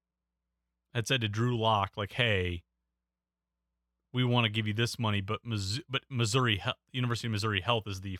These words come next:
formal, like, sponsor of Missouri Athletics."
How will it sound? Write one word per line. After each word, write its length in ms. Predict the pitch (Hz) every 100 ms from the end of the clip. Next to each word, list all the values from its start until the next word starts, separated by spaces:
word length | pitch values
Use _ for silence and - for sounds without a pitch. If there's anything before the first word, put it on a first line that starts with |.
| -
formal, 480 | 120 113 107 95 90 _ _ _ _ _ _ _ 110
like, 180 | 104 - -
sponsor 580 | - - 120 110 117 101
of 80 |
Missouri 500 | 95 95 101 104 98
Athletics." 840 | 90 85 104 92 - - - -